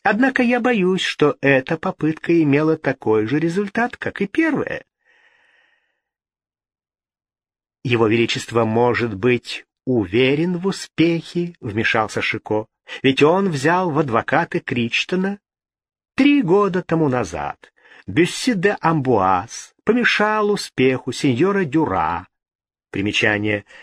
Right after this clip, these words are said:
Дюра Жан де Дюрфор, около тысяча пятьсот тридцать восьмого, тысяча пятьсот восемьдесят седьмого годы жизни, французский придворный, виконт, камердинер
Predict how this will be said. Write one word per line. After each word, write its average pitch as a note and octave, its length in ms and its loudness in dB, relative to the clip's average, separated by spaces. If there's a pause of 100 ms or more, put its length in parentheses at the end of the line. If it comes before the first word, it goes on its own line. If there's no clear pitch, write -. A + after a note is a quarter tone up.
(240)
Дюра D3 560 0
Жан C3 560 0
де A#2+ 260 0
Дюрфор, G#2+ 800 -2 (520)
около B2+ 420 2
тысяча - 380 -4
пятьсот - 360 -4
тридцать G#2 340 -6
восьмого, A2 500 0
тысяча - 380 -6
пятьсот - 360 -4
восемьдесят G#2+ 360 -6
седьмого G#2+ 640 -2 (220)
годы G#2+ 380 2
жизни, G#2+ 560 -2 (260)
французский F3 560 -4
придворный, A#2 800 0 (320)
виконт, C3 720 0 (400)
камердинер D#3 680 2